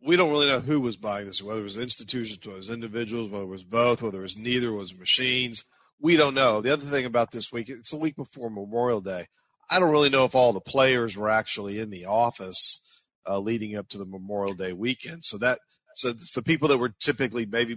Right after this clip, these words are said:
might have been in on the sell side of things here of late, maybe they were out of the office. There wasn't anything, s-,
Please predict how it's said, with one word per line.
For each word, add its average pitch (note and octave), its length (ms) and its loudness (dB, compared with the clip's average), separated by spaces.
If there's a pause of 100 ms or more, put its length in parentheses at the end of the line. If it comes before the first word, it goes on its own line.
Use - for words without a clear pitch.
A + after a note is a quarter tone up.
might B2+ 220 6
have A#2 100 -4
been A#2 140 -4
in A2 200 -12
on G#2 160 -16
the G2 80 -14
sell E3+ 300 4
side A#2+ 360 4
of G#2+ 120 -6
things A2+ 460 -2
here A2+ 180 -6
of G2+ 140 -10
late, A2 340 2 (320)
maybe D3+ 200 6
they C#3+ 160 8
were C#3 120 6
out C3 140 8
of B2 60 2
the A#2 100 2
office. A#2+ 380 2
There A#2 120 -4
wasn't A2+ 360 2
anything, G#2+ 260 -8
s-, - 220 -6